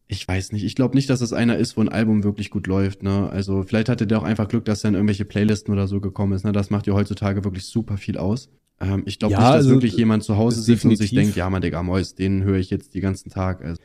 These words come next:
Speaker 2: Ist halt definitiv Connection und Fanverbindung, ne? Ich mein, das muss man ja einfach mal sagen, so von der Zuschauerbindung her ist er ja schon krass unterwegs.
Speaker 1: Ja.
Speaker 2: Ähm, also da kann man nix sagen, aber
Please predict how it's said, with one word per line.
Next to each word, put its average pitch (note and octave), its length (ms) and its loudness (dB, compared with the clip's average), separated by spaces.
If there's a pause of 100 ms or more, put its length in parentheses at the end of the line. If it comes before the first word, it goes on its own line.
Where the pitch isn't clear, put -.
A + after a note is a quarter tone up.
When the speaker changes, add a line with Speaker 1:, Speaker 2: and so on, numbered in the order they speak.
(140)
Speaker 2:
Ist A2 160 0
halt B2 160 6
definitiv B2 540 4
Connection A2+ 500 4
und G2 160 2
Fanverbindung, F#2 760 -2
ne? G#2+ 220 0
Ich G#2+ 120 -4
mein, A#2 220 6
das A2 140 2
muss B2 180 2
man B2 100 6
ja A2+ 140 4
einfach G#2+ 160 0
mal G2 140 2
sagen, A2+ 280 2
so A2+ 120 2
von A2+ 160 2
der G2 80 2
Zuschauerbindung B2+ 800 4
her A2+ 200 2
ist G#2+ 140 0
er A2 120 0
ja G#2 120 6
schon G2+ 200 -4
krass - 260 -6
unterwegs. F#2+ 600 -4 (240)
Speaker 1:
Ja. F#2+ 140 0
Speaker 2:
Ähm, F#2 300 0 (380)
also G#2 160 -4
da G2+ 120 2
kann A2+ 160 0
man G2 80 4
nix F#2 180 -2
sagen, G2 320 0
aber F#2 240 -2